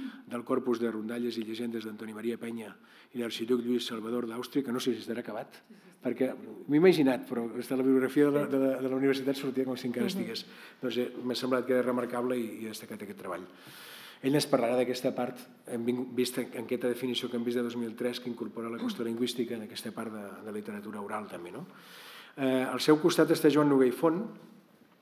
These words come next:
Speaker 1: Joan Noguer és catedràtic de Geografia Humana de l'Universitat de Girona. Bona tarda. Va ser fundador de l'Observatori del Paisatge de Catalunya i el seu director des de l'any dos mil quatre fins al dos mil set.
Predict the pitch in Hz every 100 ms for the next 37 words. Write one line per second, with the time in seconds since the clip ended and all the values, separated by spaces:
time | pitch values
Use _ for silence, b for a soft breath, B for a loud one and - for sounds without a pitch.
0 | - 123 135 143 147 - 139 135 131 147
1 | 131 123 120 120 131 120 123 127 110 110
2 | 117 110 107 107 113 135 110 107 113 156
3 | - B B B 120 143 - 127 135 151
4 | 139 135 135 147 139 - 127 123 131 135
5 | 131 120 131 131 127 117 113 131 151 139
6 | 139 127 139 131 131 127 131 135 120 120
7 | 123 120 120 123 123 123 117 104 107 117
8 | - 139 139